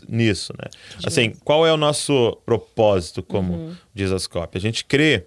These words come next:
Speaker 1: que nós estamos aqui pra anunciar o reino de Deus, todo mundo.
Speaker 2: Amém.
Speaker 1: Todos nós nascemos pra anunciar o reino de Deus. Agora,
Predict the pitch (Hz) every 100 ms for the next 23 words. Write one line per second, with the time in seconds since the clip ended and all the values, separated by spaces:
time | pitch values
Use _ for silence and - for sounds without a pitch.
0 | _ - 110 127 - 143 127 113 - 123
1 | 123 127 123 - 110 113 110 113 110 101
2 | 95 92 - 139 135 113 98 - _ -
3 | 180 185 175 170 131 127 123 123 120 -
4 | 123 127 135 - 117 120 120 117 117 110
5 | 113 107 98 95 98